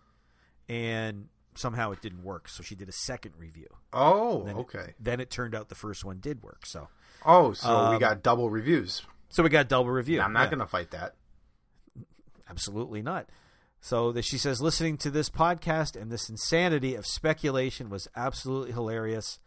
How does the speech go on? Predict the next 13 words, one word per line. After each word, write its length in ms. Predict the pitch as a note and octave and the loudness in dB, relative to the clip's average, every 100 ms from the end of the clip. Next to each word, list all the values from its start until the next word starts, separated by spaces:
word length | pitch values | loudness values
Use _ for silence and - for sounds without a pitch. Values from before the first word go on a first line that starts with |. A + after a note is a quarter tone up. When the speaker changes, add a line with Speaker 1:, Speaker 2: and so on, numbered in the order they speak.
| _ | _
Speaker 1:
Situation 680 | - - B2+ C3 A#2+ A#2 A2 | -12 -8 -6 -4 -4 -4 -8
normal. 380 | G2 F#2+ F#2+ F2 _ _ - _ _ - | -10 -10 -10 -14 _ _ -20 _ _ -12
P 180 | - D#3+ | -2 2
S, 260 | C#3 C3 - | 2 0 -4
I 100 | C3 | -6
have 380 | B2 C#3+ C#3+ - - | 0 2 2 0 -12
and 120 | B2 | -4
always 360 | C3 B2+ A#2+ | 0 0 -2
will 300 | A2 C#3+ D3 C#3 | -2 -2 -2 -4
listen 260 | B2 B2+ | -8 -8
to 100 | - | -12
this 140 | A2+ A2 | -10 -8
show. 360 | - G2+ G2 | -8 -8 -8